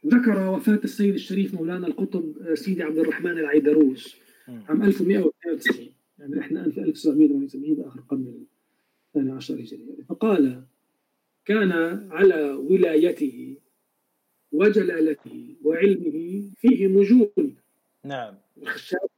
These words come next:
Speaker 1: والأزهري، مش خشاب أزهري.
Speaker 2: نعم.
Speaker 1: ينتقد، ينتقد الشيخ العيدروس على أن فيه مجونا، يعني، وأدب ولطف، وكان يحب السماع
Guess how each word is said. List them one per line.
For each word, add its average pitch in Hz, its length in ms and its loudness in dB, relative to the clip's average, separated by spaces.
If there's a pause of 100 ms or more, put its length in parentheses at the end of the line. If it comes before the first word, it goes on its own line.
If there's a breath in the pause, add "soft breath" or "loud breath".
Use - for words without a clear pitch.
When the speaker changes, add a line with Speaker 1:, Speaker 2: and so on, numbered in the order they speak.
Speaker 1:
والأزهري، 147 580 2
مش - 140 -18
خشاب - 360 -6
أزهري. 131 380 -2 (240)
Speaker 2:
نعم. 127 280 -10 (440)
Speaker 1:
ينتقد، - 600 -2 (140)
ينتقد 190 460 2
الشيخ 180 300 -2
العيدروس 160 600 2
على 180 220 -8
أن 175 140 -4
فيه 160 560 -2 (120)
مجونا، 170 520 2
يعني، 160 580 -6 (800 soft breath)
وأدب 175 460 0 (680)
ولطف، 185 600 2 (200)
وكان 196 400 6
يحب 175 260 2
السماع 185 720 -2